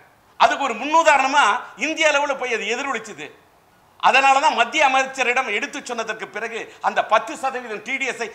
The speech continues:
ரெண்டு பர்சன்ட் கட்டணம் போடுறாங்க. அதே மாதிரி திரையரங்கு உரிமையாளர்களுடைய கூட்டம் கூட்டப்பட்ட போது, தென்னகம் புறக்கணிக்கப்பட்ட போது, எங்களுடைய தென்னகத்திலே தமிழ்நாட்டுக்காக மட்டுமல்ல, தமிழ்நாட்டிலே,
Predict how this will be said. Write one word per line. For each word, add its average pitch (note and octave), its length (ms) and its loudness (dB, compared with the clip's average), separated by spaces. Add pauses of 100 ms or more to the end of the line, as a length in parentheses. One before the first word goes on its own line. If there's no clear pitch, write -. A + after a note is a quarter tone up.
(120)
ரெண்டு C#4 300 -4
பர்சன்ட் D4+ 360 0
கட்டணம் A#3 340 -4
போடுறாங்க. F3+ 440 -4 (600)
அதே C#4+ 320 2
மாதிரி D4+ 220 -2
திரையரங்கு D#4 540 0
உரிமையாளர்களுடைய B3 560 0
கூட்டம் D4 280 -8
கூட்டப்பட்ட A#3+ 460 -6
போது, C#4 260 -8
தென்னகம் C4 320 -4
புறக்கணிக்கப்பட்ட B3+ 760 -4
போது, C#4+ 280 -12 (160)
எங்களுடைய C4 500 0
தென்னகத்திலே C#4 540 0
தமிழ்நாட்டுக்காக C#4+ 680 4
மட்டுமல்ல, A3 680 -2 (300)
தமிழ்நாட்டிலே, C4+ 640 4